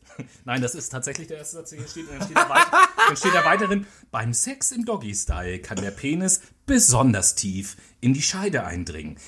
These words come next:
Deshalb solltest du versuchen, ihn erstmal möglichst vorsichtig einzuführen und dabei auf die Reaktion deiner Freundin zu achten. Denn nur sie kann dir sagen,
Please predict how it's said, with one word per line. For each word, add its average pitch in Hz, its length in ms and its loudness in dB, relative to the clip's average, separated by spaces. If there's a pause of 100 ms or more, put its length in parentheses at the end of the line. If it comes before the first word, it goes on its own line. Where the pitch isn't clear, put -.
(180)
Deshalb 95 520 2
solltest - 460 0
du 92 60 -10
versuchen, 95 800 2 (440)
ihn 123 360 6
erstmal 170 500 4
möglichst 160 460 4
vorsichtig 160 540 0
einzuführen 123 680 0
und 165 140 0
dabei 95 400 2
auf 98 160 -6
die 98 100 -4
Reaktion 85 720 -2
deiner 87 220 0
Freundin 190 420 4
zu - 140 0
achten. - 360 -14 (540)
Denn 147 220 10
nur 269 180 10
sie 254 280 6
kann 107 220 2
dir 98 120 2
sagen, 101 500 4